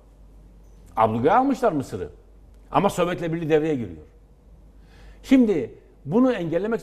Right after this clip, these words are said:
ondan sonra tabii biliyorsunuz Nasır döneminde önem-, yirmi küsür bin, e, Sovyet teknisyeni Mısır'da görev yapıyor. Maalesef, e, yetmiş üç, e, altmış yedi ve yetmiş üç savaşlarından sonra, özellikle yetmiş üç savaşından sonra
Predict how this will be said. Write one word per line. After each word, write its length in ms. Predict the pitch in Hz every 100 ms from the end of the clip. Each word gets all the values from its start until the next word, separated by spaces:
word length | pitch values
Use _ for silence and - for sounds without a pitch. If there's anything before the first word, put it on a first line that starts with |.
| -
ondan 220 | 180 214
sonra 180 | 165 147
tabii 300 | 131 123 117
biliyorsunuz 440 | 127 117 120 104
Nasır 320 | 117 120 131 113
döneminde 560 | 113 113 113 147 147 - -
önem-, 220 | 120 131
yirmi 360 | 135 120 123 123
küsür 320 | 127 - 120
bin, 200 | 123 127 -
e, 260 | 117 104 98
Sovyet 360 | 123 117 117
teknisyeni 480 | 120 120 110 117 139
Mısır'da 340 | 120 - 113
görev 240 | 104 110 226
yapıyor. 380 | - 110 180 208 - - -
Maalesef, 460 | 135 110 - 131 117 - - -
e, 100 | 120 113 - 107
yetmiş 380 | 127 127 101 110
üç, 320 | - - 92 -
e, 340 | 113 101 95 104
altmış 340 | 120 - 117
yedi 140 | 123 117
ve 40 |
yetmiş 280 | 110 113 113
üç 80 | 107
savaşlarından 520 | 104 104 110 104 104
sonra, 460 | - 107 170 180 - -
özellikle 340 | 113 110 113
yetmiş 220 | 104 117
üç 60 | -
savaşından 340 | 110 101 113
sonra 320 | 95 139 170